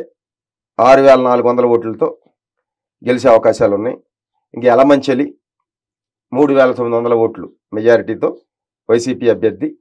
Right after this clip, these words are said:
Speaker 1: యలమంచిలిలో గెలిచే అవకాశాలు ఉన్నాయి. ఇక మూడోది పాయకరావుపేట ఎస్సీ నియోజకవర్గం, ఇక్కడ వైసీపీ అభ్యర్థే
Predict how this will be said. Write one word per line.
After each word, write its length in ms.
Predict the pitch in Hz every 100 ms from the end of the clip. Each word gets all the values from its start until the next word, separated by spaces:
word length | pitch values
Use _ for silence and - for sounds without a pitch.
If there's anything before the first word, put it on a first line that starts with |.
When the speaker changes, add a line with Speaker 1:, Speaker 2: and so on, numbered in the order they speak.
| _ _
Speaker 1:
యలమంచిలిలో 520 | 110 120 123 120 117 113
గెలిచే 300 | 107 101 110
అవకాశాలు 480 | 101 107 101 104 95
ఉన్నాయి. 200 | 113 - _ _ _ _ _ -
ఇక 120 | 131
మూడోది 420 | 127 139 143 127 131 - _ _
పాయకరావుపేట 680 | 120 135 135 127 120 117 110 127 - _ _ _ _ _ _ _
ఎస్సీ 260 | 117 113 135 - -
నియోజకవర్గం, 580 | 120 117 104 110 101 143 - -
ఇక్కడ 240 | 113 - 95 - _ _ _ _ -
వైసీపీ 380 | 120 131 135 135
అభ్యర్థే 440 | 117 123 113 180